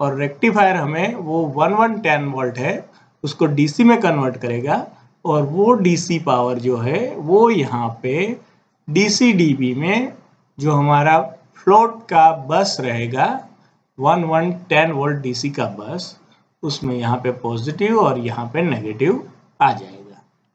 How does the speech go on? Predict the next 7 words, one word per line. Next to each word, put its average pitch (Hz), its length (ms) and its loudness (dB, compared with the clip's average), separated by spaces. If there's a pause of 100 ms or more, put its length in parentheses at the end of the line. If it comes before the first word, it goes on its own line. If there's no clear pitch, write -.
(140)
ठीक 240 140 2
है, 123 160 -4 (580)
और 160 400 2 (280)
वहाँ 196 200 6
से 139 180 -4
हमें 185 460 -2
ये 185 240 2